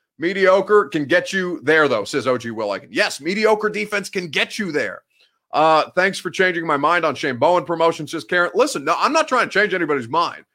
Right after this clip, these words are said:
'Cause, uh, what, what Texas Sports ten fifteen says is Buck out here making excuses for Vrabel and Bowen. I'm disappointed. Um, no,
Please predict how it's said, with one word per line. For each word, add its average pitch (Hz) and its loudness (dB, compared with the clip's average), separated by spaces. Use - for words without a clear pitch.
'Cause, 170 -2
uh, 170 6
what, 196 0
what 170 -2
Texas 226 -2
Sports 214 -2
ten 202 -4
fifteen 208 -8
says 165 -4
is 127 -12
Buck 185 -2
out 180 0
here 165 -2
making 170 -2
excuses 185 -10
for 131 -8
Vrabel 160 0
and 123 -4
Bowen. 175 4
I'm 139 -2
disappointed. 160 -4
Um, 285 0
no, - -4